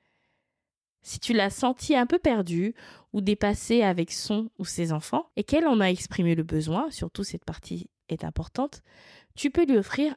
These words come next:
un coaching parental. Marie en propose à un tarif préférentiel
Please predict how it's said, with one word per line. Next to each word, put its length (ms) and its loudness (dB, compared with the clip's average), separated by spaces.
un 120 0
coaching 440 -2
parental. 600 -2
Marie 340 2
en 80 4
propose 520 2
à 80 2
un 120 0
tarif 380 -2
préférentiel 840 -2